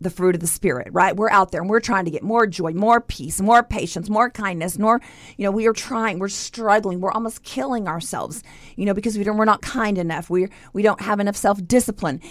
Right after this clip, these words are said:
And so we're out there scratching and clawing, trying to make that happen in our lives and feeling like we're failing over and over and over again.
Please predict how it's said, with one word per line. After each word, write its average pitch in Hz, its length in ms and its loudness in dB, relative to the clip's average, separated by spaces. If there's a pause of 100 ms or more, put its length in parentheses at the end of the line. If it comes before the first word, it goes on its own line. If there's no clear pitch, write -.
(120)
And 190 100 -6
so 240 80 0
we're 202 140 4
out 233 220 0
there 202 120 0
scratching 220 600 -2
and 180 120 -6
clawing, 202 440 -2
trying 180 240 -4
to 165 80 -2
make 175 400 -2
that 190 200 0
happen 165 440 -4
in 160 100 -4
our 147 100 -2
lives 156 420 0
and 156 120 -8
feeling 180 360 -4
like 175 200 -4
we're 151 100 -4
failing 180 600 -4
over 156 320 0
and 185 100 -6
over 156 280 0
and 156 100 -4
over 147 240 -4
again. 139 500 -4